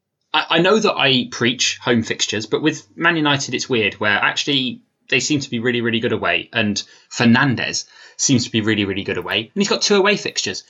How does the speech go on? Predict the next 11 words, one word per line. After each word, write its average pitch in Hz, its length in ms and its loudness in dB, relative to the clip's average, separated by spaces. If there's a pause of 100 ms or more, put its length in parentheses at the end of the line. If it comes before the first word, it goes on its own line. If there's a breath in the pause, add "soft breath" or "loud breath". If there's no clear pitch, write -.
He's 143 140 2
got 160 140 0
that - 120 0
Crystal 190 300 0
Palace 147 320 0
defence 151 360 -2
that - 60 -10
you're 98 100 -6
talking 135 380 2
about, 143 360 0 (360 loud breath)
and 156 400 4